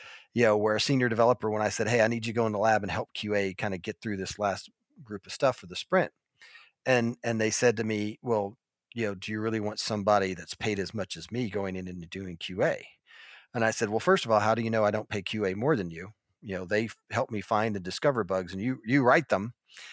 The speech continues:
And secondly, "Get your butt in there." You know, if we have more code at the end of this sprint, but I have half finished stories because they weren't tested, that adds no value." You know, code by itself has no value.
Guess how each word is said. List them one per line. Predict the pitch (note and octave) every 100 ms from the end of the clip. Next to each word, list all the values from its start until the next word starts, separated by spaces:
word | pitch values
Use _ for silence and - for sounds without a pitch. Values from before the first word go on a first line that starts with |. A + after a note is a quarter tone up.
| - -
And | E3+
secondly, | G#3 G3 C3 A#2+ - -
"Get | C#4
your | C4+
butt | B3 C4
in | C4+
there." | A#2+ - - _
You | C3+
know, | B2 A2 G#2+ A2+ _ _
if | E3 -
we | F3 G#3
have | G3+ E3
more | F3 D#3+
code | - D3 D#3+
at | B2+
the | G#2
end | B2+
of | C#3
this | A#2
sprint, | - - C3 D3+ - _ _ _
but | B2 A#2 -
I | A2+
have | G#2+ A2+
half | - A#2+ C3+
finished | - C3+ C3
stories | - G#2+ A2+ B2+
because | A#2+ A#2+ G2+
they | G2+
weren't | G2+ F#2+
tested, | - G#2+ - F#3+ - _ _ _ _ _ _ _ -
that | C#3
adds | C#3+ B2 C3
no | B2
value." | G#2+ E2+ - - _ _ _ _ _ -
You |
know, | F#2+
code | - C#3+ D#3
by | D3+
itself | D3 - C#3+ D3
has | C3+ G#2+ A#2
no | G2+
value. | G2+ F2 -